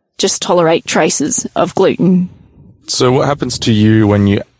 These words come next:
Speaker 2: when you accidentally eat even a little bit of gluten, or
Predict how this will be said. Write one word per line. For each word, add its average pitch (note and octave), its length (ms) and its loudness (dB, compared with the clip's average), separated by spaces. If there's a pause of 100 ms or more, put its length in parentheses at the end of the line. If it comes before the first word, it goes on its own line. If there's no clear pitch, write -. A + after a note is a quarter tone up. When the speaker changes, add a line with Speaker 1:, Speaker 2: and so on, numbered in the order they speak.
(340)
Speaker 2:
when A2 160 0
you G#2 180 0
accidentally G2+ 880 -2
eat G2 220 0 (500)
even A2 200 2
a G#2 60 0
little G2+ 200 0
bit F#2+ 100 0
of F#2 120 -4
gluten, F#2 260 0
or F#2+ 340 0